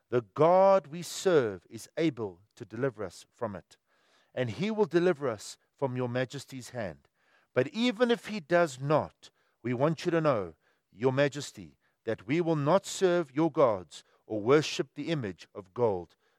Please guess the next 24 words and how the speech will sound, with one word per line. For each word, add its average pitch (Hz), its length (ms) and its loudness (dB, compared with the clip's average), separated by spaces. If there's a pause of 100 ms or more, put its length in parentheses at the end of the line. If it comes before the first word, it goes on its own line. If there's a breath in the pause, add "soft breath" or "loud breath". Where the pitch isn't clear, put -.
you 107 120 -10
have 107 180 -12
set - 340 -10
up." 76 200 -18 (440)
What 165 420 0 (240)
a 139 100 -2
message 127 760 -6 (320)
of 107 120 -8
no 120 180 0
compromise. 104 960 -10 (1160)
So 139 180 4
here's 160 240 2
this - 300 -8 (200)
three 185 240 -2
men 135 380 0 (640)
who 147 140 -6
understood 170 600 0
a 127 60 0
lifestyle 143 600 2
of 120 120 0
no 127 140 0
compromise, 113 800 -10 (560)
who 127 140 0
understood 156 720 0